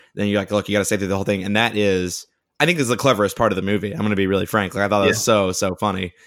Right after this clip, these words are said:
Speaker 1: Um, and Everything's Not Awesome, the remix, I mentioned this at the beginning, really enjoyed what they did with that as well,
Speaker 2: Mm-hmm.
Speaker 1: as well as Not Evil. But yeah, the, the, the tr-, the truth is the catchy song didn't, didn't hit for me, but, but maybe it will on the second time, Scott. I mean, w-, you don't have to look too far back in the, in the annals of our podcast to see where I,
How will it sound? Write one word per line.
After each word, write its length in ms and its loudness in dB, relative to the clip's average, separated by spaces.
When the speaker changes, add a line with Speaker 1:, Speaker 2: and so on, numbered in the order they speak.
Speaker 1:
Um, 400 0
and 300 0
Everything's 380 0
Not 120 0
Awesome, 320 0
the 60 -2
remix, 260 -2
I 60 -2
mentioned 240 -4
this 100 -8
at 60 -8
the 60 -6
beginning, 260 -4
really 260 2
enjoyed 280 0
what 100 -2
they 60 -4
did 140 -4
with 120 -8
that 260 -2
as 140 -10
well, 360 4
Speaker 2:
Mm-hmm. 80 -14
Speaker 1:
as 120 -2
well 220 4
as 120 -2
Not 200 0
Evil. 360 0
But 280 0
yeah, 200 4
the, 100 0
the, 240 2
the 140 -6
tr-, 120 -2
the 120 0
truth 220 0
is 120 2
the 80 -2
catchy 260 0
song 300 -2
didn't, 300 -4
didn't 180 2
hit 140 0
for 80 -4
me, 80 0
but, 240 -2
but 120 -2
maybe 220 0
it 60 0
will 120 0
on 120 0
the 40 -4
second 220 -4
time, 220 -4
Scott. 260 -2
I 60 -2
mean, 200 -2
w-, 340 -2
you 160 -4
don't 140 4
have 120 0
to 80 -2
look 180 0
too 120 -2
far 160 2
back 280 -2
in 100 -4
the, 240 -4
in 80 -4
the 140 -4
annals 340 -2
of 80 -2
our 100 2
podcast 520 -2
to 100 -6
see 180 -2
where 220 2
I, 140 0